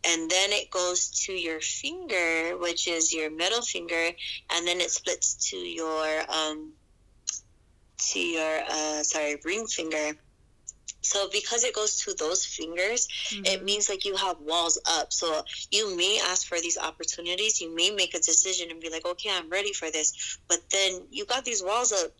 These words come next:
Speaker 1: and it's like, "Girl, we can't give it to you.
Speaker 2: <laughs>
Speaker 1: Like, we're not accepting it." And, like, so it's more of, like, stubbornness. You're very, um, there's stubbornness where, um, you wanna do it your way on your time.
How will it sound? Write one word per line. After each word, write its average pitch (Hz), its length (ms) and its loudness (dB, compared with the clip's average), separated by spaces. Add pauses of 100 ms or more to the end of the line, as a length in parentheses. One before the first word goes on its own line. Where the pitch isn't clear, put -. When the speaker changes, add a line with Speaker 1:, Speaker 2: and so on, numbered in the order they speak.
Speaker 1:
and 185 140 0
it's 185 180 2
like, 190 260 0 (500)
"Girl, 233 220 0
we 269 80 -4
can't 294 300 0
give 302 160 2
it 392 120 -2
to 320 160 -2
you. 170 400 0
Speaker 2:
<laughs> 170 40 -8
Speaker 1:
Like, 175 400 0 (320)
we're 277 100 0
not 311 240 2
accepting 320 640 0
it." 233 300 2 (140)
And, 214 240 0
like, 202 200 2 (300)
so - 180 4
it's 214 380 2
more 202 220 0
of, 202 100 -2
like, 190 160 0 (120)
stubbornness. - 1200 -2
You're 170 240 2
very, 170 220 2
um, 160 240 0
there's 170 300 2 (240)
stubbornness 180 800 0
where, 165 280 2
um, 151 340 0 (720)
you 180 140 0
wanna 208 200 2
do 196 140 0
it 185 160 2
your 165 300 2
way 160 280 2
on 156 240 -4
your 160 240 0
time. 156 520 0